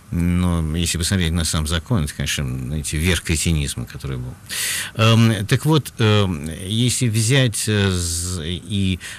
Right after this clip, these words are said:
эм, з-, исключить сухой закон из, э, Великой депрессии, ну, не рассматривать его скорее, то всё остальное каким-то образом настолько интересно и настолько характерно для других кризисов, что не поговорить сегодня,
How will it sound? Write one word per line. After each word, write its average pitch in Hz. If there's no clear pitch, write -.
эм, 90
з-, 95
исключить 104
сухой 90
закон 85
из, 78
э, 78
Великой 80
депрессии, 95
ну, 82
не 90
рассматривать 69
его 64
скорее, 73
то 117
всё -
остальное 147
каким-то 107
образом 87
настолько 110
интересно 90
и 85
настолько 87
характерно 85
для 80
других 78
кризисов, 214
что -
не 107
поговорить 120
сегодня, 85